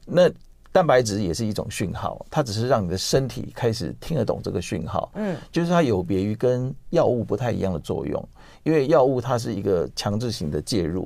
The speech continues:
Speaker 1: 嘛。那，呃，蛋白质的那个作用机制就是用，用这个讯号的方式，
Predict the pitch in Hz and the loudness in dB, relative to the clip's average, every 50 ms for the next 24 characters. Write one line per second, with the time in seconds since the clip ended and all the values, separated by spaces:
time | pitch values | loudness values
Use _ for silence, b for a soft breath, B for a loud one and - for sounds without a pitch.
0 | - - - - B B B B B B B - - 190 180 151 123 - - - | -6 -10 -12 -16 B B B B B B B 0 2 4 6 6 4 2 -2 -10
1 | - - 120 120 107 98 92 78 - - 175 165 139 123 107 95 104 - - 85 | -2 2 4 6 6 6 4 4 2 4 4 4 6 6 6 4 4 2 -2 -4
2 | 85 87 92 87 78 - 123 110 101 - - 120 107 107 107 101 87 71 - 113 | 0 0 0 0 0 0 -2 -2 -2 0 0 0 0 0 0 -2 -4 -4 -4 -4
3 | 104 98 - - 92 90 101 95 - - 85 92 98 85 69 - - - - - | -6 -4 -4 -6 -6 -4 -4 -4 -4 -4 -4 -2 -2 -4 -4 -8 -10 -14 -18 -20
4 | - - - 131 117 92 87 - - - - - - - 101 101 - - 95 78 | -20 -10 -4 -2 -2 -2 -2 -4 -8 -14 -16 -10 -6 -4 -4 -4 -4 -4 -4 -4
5 | 78 90 80 - - - 71 90 98 - - - - | -4 -4 -6 -6 -6 -8 -8 -8 -8 -10 -10 -10 -10